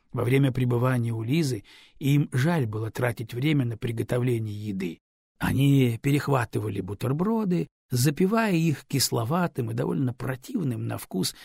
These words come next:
растворимым кофе. Да и в командировке кормили отнюдь не разносолами, и он соскучился по настоящей вкусной пище. Кроме того,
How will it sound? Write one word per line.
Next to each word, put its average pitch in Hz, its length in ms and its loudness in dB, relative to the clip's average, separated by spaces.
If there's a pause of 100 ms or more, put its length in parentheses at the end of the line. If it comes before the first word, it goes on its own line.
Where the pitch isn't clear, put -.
(140)
растворимым 123 760 0
кофе. - 480 -2 (460)
Да 175 120 2
и 233 80 4
в - 80 -4
командировке 214 640 0
кормили 117 420 -2
отнюдь 139 440 0
не 147 160 4
разносолами, 139 920 0 (220)
и - 80 -6
он 120 180 2
соскучился 139 880 0
по 120 140 -4
настоящей 117 760 -2
вкусной 117 560 -6
пище. - 500 -8 (580)
Кроме 156 260 2
того, 170 360 0